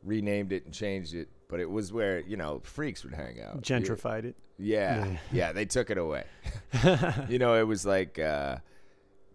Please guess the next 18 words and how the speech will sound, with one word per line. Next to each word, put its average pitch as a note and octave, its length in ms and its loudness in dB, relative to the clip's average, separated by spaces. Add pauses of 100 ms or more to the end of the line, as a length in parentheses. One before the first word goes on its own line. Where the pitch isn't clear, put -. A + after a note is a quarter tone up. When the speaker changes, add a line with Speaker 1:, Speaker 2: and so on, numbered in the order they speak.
Speaker 1:
gay, F#2+ 480 2
transsexual, E2 1600 -4 (180)
uh, D2+ 300 -8
junkies, F#2 600 0
musicians, D#2+ 920 -4
like, E2+ 180 -2
just - 220 -8
real G2+ 340 0
hip, F#2+ 300 0
cool. F2 260 -6
My E2 160 -4
mom E2 240 -4
would F2+ 120 -6
go G2 140 2
there. G#2+ 240 0 (360)
Speaker 2:
Right, C3 360 2
like B2 200 0
that, C3 220 4